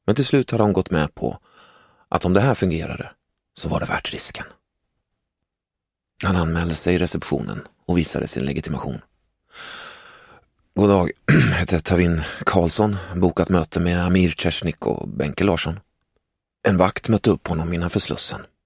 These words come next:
Vakten presenterade sig genom att nicka och helt enkelt säga: "Danne." Han gick återigen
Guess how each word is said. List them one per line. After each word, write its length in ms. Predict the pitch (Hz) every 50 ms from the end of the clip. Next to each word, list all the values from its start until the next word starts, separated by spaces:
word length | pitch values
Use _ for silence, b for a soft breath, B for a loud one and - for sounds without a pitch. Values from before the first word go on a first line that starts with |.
| _ _ _ _ _ _ _ _ _ _ _
Vakten 380 | - 95 87 - - - 90 87
presenterade 640 | - 104 92 - 107 98 - 87 78 71 69 73 78
sig 320 | - - 76 67 65 - B B B B B B B
genom 200 | 98 90 87 90
att 100 | 90 -
nicka 460 | 113 104 - - _ - 82 69 - - _ _ -
och 120 | - 92
helt 220 | 87 80 78 - -
enkelt 240 | 85 78 80 -
säga: 320 | - - 87 - 71 - - _ _ _ _ _ _ _ _ _ _ -
"Danne." 560 | 92 90 85 82 85 85 82 78 82 90 90 80 - _ _ _ _ _ _ _ _ _ _ _ _ _ _ _ _ _ _ _ _ _ _ _ _ _ _ _ _ _ _ _ -
Han 100 | 110 120
gick 160 | 143 - -
återigen 520 | 139 135 - 123 113 101 95 90 87 82